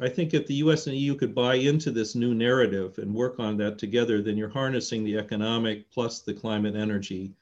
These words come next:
in a new way. I don't think there's big appetite soon for any T tip like, uh, arrangement or any big trade agenda.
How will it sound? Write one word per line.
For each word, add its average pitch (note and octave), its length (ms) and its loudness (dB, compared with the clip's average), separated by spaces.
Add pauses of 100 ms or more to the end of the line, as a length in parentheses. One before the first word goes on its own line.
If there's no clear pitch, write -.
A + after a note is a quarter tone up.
(220)
in G#2 140 -4
a G2+ 40 -2
new G#2+ 680 0
way. G2 460 -4 (540)
I C3 60 4
don't E3+ 180 4
think E3 160 2
there's D3 160 2
big C#3+ 240 2
appetite C#3 640 2 (120)
soon C#3 360 0
for B2+ 140 -6
any A#2 180 0
T B2 220 -6
tip B2+ 260 -2
like, A#2+ 400 -2
uh, B2+ 220 -4 (480)
arrangement B2 580 2
or A2 120 2
any A2+ 120 0
big G#2+ 260 -2
trade C3 360 2
agenda. A2 640 2